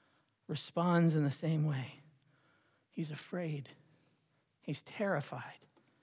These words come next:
He cannot even look. He takes off his sandals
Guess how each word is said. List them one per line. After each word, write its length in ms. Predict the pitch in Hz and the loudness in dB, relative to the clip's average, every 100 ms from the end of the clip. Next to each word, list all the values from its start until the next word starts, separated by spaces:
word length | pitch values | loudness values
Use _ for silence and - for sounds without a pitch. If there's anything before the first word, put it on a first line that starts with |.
| _ _ | _ _
He 100 | 147 | -6
cannot 420 | - 196 196 185 | 0 2 4 4
even 280 | 190 175 165 | 4 2 2
look. 260 | 185 165 - - - _ _ _ _ _ _ _ _ _ _ _ _ _ _ _ _ _ _ _ _ _ _ _ _ _ _ - | 2 0 -4 -16 -20 _ _ _ _ _ _ _ _ _ _ _ _ _ _ _ _ _ _ _ _ _ _ _ _ _ _ -18
He 60 | - | -6
takes 260 | 165 156 | -4 -2
off 180 | 170 160 | -2 -4
his 140 | 160 156 | -6 -8
sandals 640 | - 131 135 - - | -10 -16 -18 -20 -20